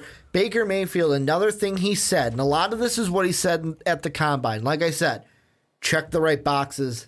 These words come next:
That's what Baker Mayfield did for me. He checked every single box and then some.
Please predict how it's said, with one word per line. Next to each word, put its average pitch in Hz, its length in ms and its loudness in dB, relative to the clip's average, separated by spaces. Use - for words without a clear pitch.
That's 131 240 -2
what 117 100 -2
Baker 127 300 0
Mayfield 120 480 0
did 120 220 0
for 113 140 -2
me. 104 120 -4
He 127 200 0
checked 151 460 -2
every 170 360 0
single 151 320 -2
box 139 400 -2
and 123 160 -2
then 120 160 -2
some. 110 340 -4